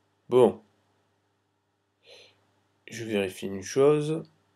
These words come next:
Que, voilà, il manque un point, ce qui me semblait. Donc je vais l'appeler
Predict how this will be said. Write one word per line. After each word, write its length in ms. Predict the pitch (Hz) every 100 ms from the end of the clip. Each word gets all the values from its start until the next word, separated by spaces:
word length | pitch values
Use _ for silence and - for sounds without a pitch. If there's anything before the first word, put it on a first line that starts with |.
| _ _ _ _ - - - - _ _ _ _ -
Que, 240 | 113 110 - - _ _ _ _ _ _ _ _ _ _ _ _ _ _ _ -
voilà, 320 | 107 85 69
il 100 | 101
manque 280 | 101 104 98
un 140 | 95
point, 280 | - 135 156
ce 160 | -
qui 140 | - 107
me 80 | -
semblait. 520 | - - 131 151 - _ _ _ _ _ - - _ _ 113
Donc 120 | 107
je 100 | 104
vais 60 |
l'appeler 380 | 92 90 - -